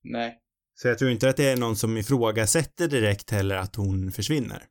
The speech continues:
Speaker 1: Nej, nej, men precis.
Speaker 2: Nej, jag, jag tycker det är jättestarkt. Och sen så att hon,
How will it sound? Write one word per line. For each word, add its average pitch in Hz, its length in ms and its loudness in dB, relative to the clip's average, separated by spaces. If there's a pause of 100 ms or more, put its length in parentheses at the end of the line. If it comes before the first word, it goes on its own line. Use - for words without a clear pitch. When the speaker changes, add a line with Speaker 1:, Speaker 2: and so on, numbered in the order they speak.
(380)
Speaker 1:
Nej, 117 380 -6
nej, 117 160 -10
men 113 140 -14
precis. - 400 -16 (420)
Speaker 2:
Nej, 131 220 0
jag, 135 140 2
jag 131 140 -2
tycker 147 180 0
det 147 60 2
är - 20 2
jättestarkt. 127 840 -2
Och 127 100 -2
sen 147 180 2
så 156 200 0
att 131 140 -2
hon, 120 360 4